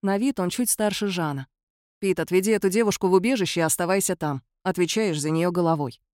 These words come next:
Глаза Пита расширяются от удивления. "Понял, главный, сделаю". "У тебя есть рация?" — уточняет Джаред. "Конечно, главный", — чистит его собеседник. "Оставайся на связи". "Понял", — повторяет Пит,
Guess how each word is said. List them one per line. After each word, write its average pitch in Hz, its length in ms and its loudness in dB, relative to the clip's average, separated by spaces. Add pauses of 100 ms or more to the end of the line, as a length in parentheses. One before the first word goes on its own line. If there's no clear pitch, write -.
(360)
Глаза 185 400 0
Пита 185 320 -2
расширяются 214 640 0
от - 80 -4
удивления. 220 640 0 (420)
"Понял, 247 320 2
главный, 220 380 4
сделаю". 202 480 0 (540)
"У 175 80 -4
тебя 175 180 -2
есть 226 260 2
рация?" — 156 480 0 (340)
уточняет 175 500 -4
Джаред. 165 360 -2 (520)
"Конечно, 262 420 4
главный", — 170 420 2 (420)
чистит 160 420 -2
его 160 160 2
собеседник. 156 680 -2 (440)
"Оставайся 180 560 0
на 190 100 2
связи". 143 460 -2 (580)
"Понял", — 202 400 2 (300)
повторяет 180 520 -2
Пит, - 300 -8